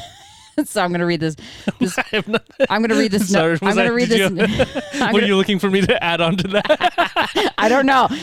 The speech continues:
Speaker 1: I think I
Speaker 2: Well,
Speaker 1: was
Speaker 2: that's
Speaker 1: lo-
Speaker 2: awesome. Uh,
Speaker 1: Well,
Speaker 2: well,
Speaker 1: I
Speaker 2: how
Speaker 1: don't
Speaker 2: did it make you feel? How did you see? How did you?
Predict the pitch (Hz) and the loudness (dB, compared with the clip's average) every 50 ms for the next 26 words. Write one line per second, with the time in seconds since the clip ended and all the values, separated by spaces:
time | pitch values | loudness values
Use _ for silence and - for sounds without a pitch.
0 | - - - 269 277 - 330 - 392 247 254 262 269 277 277 277 254 - 208 180 | -8 -6 -6 -4 -4 -4 -4 -2 0 2 2 2 2 2 2 0 0 0 -2 -2
1 | 165 170 175 160 202 233 233 220 226 220 214 208 - 190 208 220 220 - - 320 | 0 0 -2 -2 -2 -4 -4 -2 0 0 0 0 -2 -2 0 0 0 2 0 0
2 | 311 294 226 214 233 214 220 196 208 196 - 233 196 156 139 151 160 170 165 160 | 0 -2 -6 -8 -6 -6 -6 -6 -6 -6 -4 -2 -2 0 0 0 -2 -2 -4 -4
3 | 156 165 170 - - 202 151 120 123 127 131 - 139 147 143 143 151 151 151 156 | -6 -10 -10 -8 -8 -8 -6 -6 -6 -4 -4 -4 -4 -2 -2 -2 -2 -2 -2 -2
4 | 160 165 175 | -2 0 -2